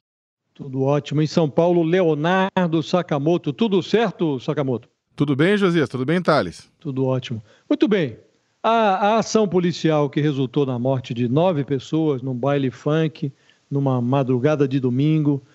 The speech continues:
Speaker 1: na favela de Paraisópolis, em São Paulo, se impõe como um assunto obrigatório. Nas pegadas desse massacre, eh, de São Paulo, a Promotoria do Rio de Janeiro denunciou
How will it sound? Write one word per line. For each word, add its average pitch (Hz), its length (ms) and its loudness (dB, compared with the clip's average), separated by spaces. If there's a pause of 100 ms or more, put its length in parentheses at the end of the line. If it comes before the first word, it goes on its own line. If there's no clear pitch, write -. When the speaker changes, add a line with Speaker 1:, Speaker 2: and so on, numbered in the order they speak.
(320)
Speaker 1:
na 139 200 0
favela 135 520 2
de 123 240 2 (140)
Paraisópolis, 139 760 2
em 139 80 0
São 131 200 -4
Paulo, 147 380 0 (220)
se - 260 -2
impõe 165 920 0 (540)
como 165 580 0
um 160 120 2
assunto 151 800 0
obrigatório. 143 680 0 (520)
Nas 165 160 0
pegadas 190 480 0
desse 175 260 -2
massacre, 160 800 -2
eh, 143 460 -2
de 127 160 -6
São 127 240 -2
Paulo, 156 500 0 (460)
a 131 100 -4
Promotoria 147 640 0
do 131 100 0
Rio 135 160 0
de 120 60 -8
Janeiro 139 340 0
denunciou 160 720 0